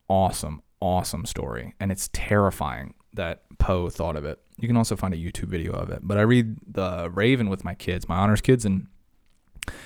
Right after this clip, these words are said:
you know, that "Nevermore," like, that idea, the kids really pick up on that the raven is a symbol of grief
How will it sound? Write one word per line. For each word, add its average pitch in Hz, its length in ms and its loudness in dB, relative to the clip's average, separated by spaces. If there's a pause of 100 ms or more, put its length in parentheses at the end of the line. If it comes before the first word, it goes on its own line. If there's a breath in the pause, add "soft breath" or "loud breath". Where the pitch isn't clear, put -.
(120 loud breath)
you 120 120 4
know, 110 80 8
that 95 200 2
"Nevermore," 101 960 4 (920)
like, - 220 -2
that 135 460 4
idea, 110 1040 4 (400 soft breath)
the - 80 0
kids 156 320 4
really 123 180 6
pick - 260 4
up 117 220 4
on 87 420 0
that 95 160 -2
the 98 80 0
raven 101 360 2
is 95 180 -2
a 87 40 -6
symbol 87 640 0
of 82 720 -4 (640)
grief 139 560 4